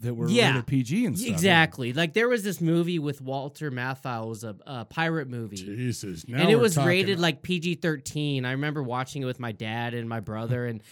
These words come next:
Speaker 2: it was, like, violent, and there
Speaker 1: It
Speaker 2: was
Speaker 1: was
Speaker 2: boobs.
Speaker 1: re-rated P G thirteen
Speaker 2: Yeah.
Speaker 1: because P G thirteen didn't exist
Speaker 2: Yeah.
Speaker 1: at the time.
Speaker 2: But it,
Speaker 3: Yeah.
Speaker 2: but it, no, it had violence, it had boobs, and all stuff. It was like, this would be rated R right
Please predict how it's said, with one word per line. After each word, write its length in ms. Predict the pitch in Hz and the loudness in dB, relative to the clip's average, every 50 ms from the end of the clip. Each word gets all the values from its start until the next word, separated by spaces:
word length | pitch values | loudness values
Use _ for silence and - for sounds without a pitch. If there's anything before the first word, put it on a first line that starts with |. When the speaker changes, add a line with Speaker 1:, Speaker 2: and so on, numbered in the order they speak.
| - 156 - | -18 -8 0
Speaker 2:
it 120 | 196 214 | 2 2
was, 220 | 233 247 233 175 170 | 4 4 4 4 6
like, 220 | 196 180 165 127 | 6 6 6 4
violent, 520 | 127 113 139 135 135 143 151 156 160 165 165 | 2 2 4 6 6 6 6 4 2 2 2
and 80 | 156 | 6
there 80 | 160 240 | 10 10
Speaker 1:
It 120 | 277 285 | 10 12
Speaker 2:
was 240 | 262 254 226 170 165 | 12 12 12 12 10
Speaker 1:
was 20 | |
Speaker 2:
boobs. 200 | 165 165 165 180 | 10 10 10 8
Speaker 1:
re-rated 720 | 226 285 302 294 277 214 170 165 165 160 147 147 151 139 135 | 8 8 8 8 8 8 6 6 6 4 4 2 0 0 0
P 140 | - 151 151 | -2 -2 0
G 160 | 123 143 147 | 0 0 2
thirteen 160 | - - 185 | 4 6 6
Speaker 2:
Yeah. 320 | 196 180 156 139 123 117 120 | 8 8 8 6 6 6 4
Speaker 1:
because 240 | 156 151 160 151 - | 2 2 2 2 4
P 120 | - 208 | 4 2
G 120 | 185 190 196 | 4 4 2
thirteen 400 | - 196 180 139 - 190 190 165 | 2 2 0 2 2 2 2 4
didn't 240 | 139 165 160 156 156 | 4 4 4 4 2
exist 280 | 147 135 120 - 156 220 | 0 0 2 4 6 6
Speaker 2:
Yeah. 280 | 185 170 165 147 131 123 | 8 8 8 6 6 4
Speaker 1:
at 100 | 147 143 | 2 0
the 80 | 139 | -2
time. 240 | - 147 156 151 139 | 0 0 2 4 4
Speaker 2:
But 100 | - 214 | 6 6
it, 100 | 240 - | 6 4
Speaker 3:
Yeah. 140 | 139 143 147 | 2 2 4
Speaker 2:
but 140 | 233 240 254 | 4 4 4
it, 180 | 254 254 - | 4 2 4
no, 120 | 240 247 226 | 2 4 4
it 80 | 175 | 4
had 140 | 139 180 135 | 2 0 0
violence, 540 | - 139 143 156 165 160 165 170 170 139 - | 2 4 6 6 6 4 2 0 -2 -2 -2
it 60 | 135 | -2
had 180 | 120 113 107 107 | -2 -4 -2 0
boobs, 400 | 147 151 151 151 160 156 131 135 | 2 2 4 4 2 0 0 -2
and 100 | 113 117 | -2 0
all 200 | 131 147 151 147 | 0 0 0 -2
stuff. 140 | - 175 | -2 -6
It 20 | 151 | -4
was 80 | 139 | -2
like, 180 | 147 143 127 120 | -2 -2 -2 0
this 220 | 131 208 294 - - | 0 0 0 2 0
would 140 | 349 311 277 | 0 0 0
be 120 | 277 240 | 0 2
rated 360 | 175 175 185 185 180 170 - - | 2 2 2 2 2 0 -2 -2
R 320 | 135 135 151 165 175 151 | 0 2 4 4 4 4
right 220 | 131 117 101 104 | 2 -2 -4 -8